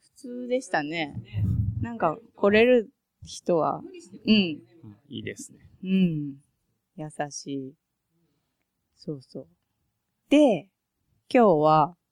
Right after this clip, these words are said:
Speaker 1: 栗-、ちょっとここ映ってますか？いろいろ栗原さんに持ってきていただいたんですけど、いっ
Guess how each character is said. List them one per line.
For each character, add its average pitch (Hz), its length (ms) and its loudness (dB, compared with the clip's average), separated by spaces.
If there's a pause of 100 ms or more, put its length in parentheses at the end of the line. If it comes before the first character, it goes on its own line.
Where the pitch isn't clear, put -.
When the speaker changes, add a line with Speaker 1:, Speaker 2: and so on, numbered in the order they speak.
(280)
Speaker 1:
栗-、 202 220 2 (180)
ち - 60 -4
ょ 220 40 -2
っ - 40 -4
と 147 300 -6
こ 180 100 -20
こ - 340 0
映 214 200 -8
っ - 20 -20
て - 140 -8
ま - 100 -20
す - 100 -18
か？ - 200 -10 (360)
い 190 60 -12
ろ 208 140 2
い - 20 4
ろ 208 100 -2
栗 214 220 0
原 180 180 0
さ 156 120 -12
ん 147 80 -10
に 147 80 -6
持 160 160 -6
っ - 20 -8
て 196 160 -2
き - 60 -20
て - 100 -6
い 139 60 -6
た 214 100 -16
だ 156 140 -4
い 151 60 -10
た 160 140 -10
ん 147 80 -10
で - 80 -18
す - 140 -20
け 147 100 -14
ど、 160 380 -2 (520)
い 185 80 -8
っ - 20 -20